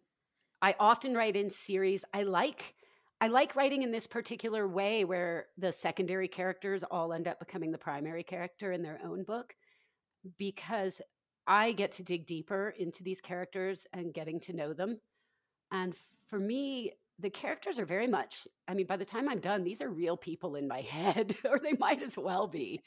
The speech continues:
Um, so I, I like 'em and I wanna spend more time with them. And as a reader, I always enjoy that too, because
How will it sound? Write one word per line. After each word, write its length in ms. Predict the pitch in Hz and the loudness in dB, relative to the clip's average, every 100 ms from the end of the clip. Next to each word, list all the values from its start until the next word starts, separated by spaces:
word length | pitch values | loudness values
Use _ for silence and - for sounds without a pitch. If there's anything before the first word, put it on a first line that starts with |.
| - - - - - _ _ | -18 -20 -20 -20 -20 _ _
Um, 420 | 208 196 196 196 196 _ _ _ _ _ _ | -2 0 0 -2 -6 _ _ _ _ _ _
so 440 | - 254 240 240 - - - - | 0 4 6 4 2 -10 -14 4
I, 80 | 285 | 4
I 20 | |
like 280 | 262 370 359 | 6 4 6
'em 120 | 294 | 6
and 100 | 214 | 8
I 60 | 214 | 8
wanna 280 | 185 370 403 | 8 8 8
spend 300 | - 240 220 | 6 6 8
more 160 | 196 | 6
time 300 | 190 196 190 | 6 4 4
with 160 | 180 - | 2 2
them. 400 | 175 170 196 208 - | 2 2 0 -6 -4
And 340 | 208 208 214 202 - _ 226 | 2 4 2 -2 -10 _ 4
as 160 | 226 | 4
a 80 | 240 | 2
reader, 440 | 208 285 349 302 | 2 6 6 8
I 140 | 214 190 | 8 8
always 260 | 214 196 | 6 0
enjoy 320 | 208 185 226 208 | -2 0 0 4
that 260 | 220 - | 2 2
too, 280 | - 294 254 | -4 -2 -2
because 400 | 190 214 220 | -4 -2 -4